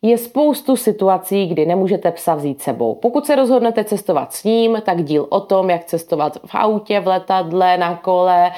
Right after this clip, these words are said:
a vlakem a ve všech možných různých prostředcích, jsme probírali v předchozím díle. A teď se zasoustředíme na to, kam se psem, když ho sebou vzít nechcete nebo nemůžete. První věc, která napadne asi každého z vás, je nějaký rodinný příslušník anebo,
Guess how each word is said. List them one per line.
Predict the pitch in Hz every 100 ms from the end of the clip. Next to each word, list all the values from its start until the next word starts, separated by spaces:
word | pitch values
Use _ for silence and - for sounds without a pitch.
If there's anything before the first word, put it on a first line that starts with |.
| - - -
a | 175 160 160 151
vlakem | 143 185 185 - 185 180
a | - 156
ve | 147 180
všech | 175 180
možných | 175 170 175
různých | 170 170 170 165
prostředcích, | 175 170 190 180 - - 196 180 -
jsme | 160 143
probírali | 175 170 180 165 120
v | -
předchozím | 139 - 147 139 135
díle. | 131 135 156
A | 214
teď | 220 262
se | 277
zasoustředíme | 226 233 254 247 247 247 208
na | 165
to, | 214
kam | 214 226 226
se | 220
psem, | 165 - 180 208 - - - -
když | 180 175 254 247 - -
ho | 180 180
sebou | - 220 180 165
vzít | 156 165 165
nechcete | 180 - 190 196
nebo | 185 165
nemůžete. | 151 143 143 131 117 - - - -
První | 254 320 311
věc, | 156 160
která | - 208
napadne | 220 214 214
asi | 196 208
každého | - 185 190 196
z | 147
vás, | 131 139 - - -
je | 190 185 185
nějaký | 185 170 208
rodinný | 190 165 185 180
příslušník | - 175 165 180 - 170 170
anebo, | 170 165 156